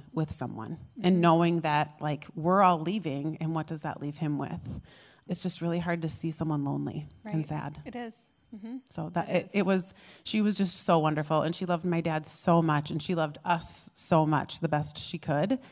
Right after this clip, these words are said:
Speaker 1: that she was literally just this, this gift from God that was supposed to be in our family.
Speaker 2: Well, and you are talking about her in past
Speaker 1: I
Speaker 2: tense.
Speaker 1: am, yes. So that's the second half to my story. So two years ago,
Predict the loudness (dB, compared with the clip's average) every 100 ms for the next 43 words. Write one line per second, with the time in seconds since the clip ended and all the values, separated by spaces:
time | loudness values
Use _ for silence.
0 | -20 -20 -6 2 2 2 0 2 2 0
1 | 0 -2 0 -2 -4 -6 -6 -8 -8 -6
2 | -8 -10 -16 -20 -20 -10 -8 -8 -4 -4
3 | -4 -6 -4 -4 -4 -6 -6 -6 -6 -6
4 | -6 -6 -6 -6 -6 -6 -6 -8 -16 -12
5 | -12 -12 -14 -10 -8 -6 -6 -6 -6 -8
6 | -6 -8 -12 -12 -10 -10 -8 -8 -8 -10
7 | -10 -12 -12 -12 -10 -12 -12 -2 0 2
8 | 2 2 2 4 2 2 4 4 4 2
9 | 2 2 4 2 2 2 0 0 0 0
10 | 2 -2 -6 0 6 8 6 -2 -6 -2
11 | 0 0 -2 0 2 2 2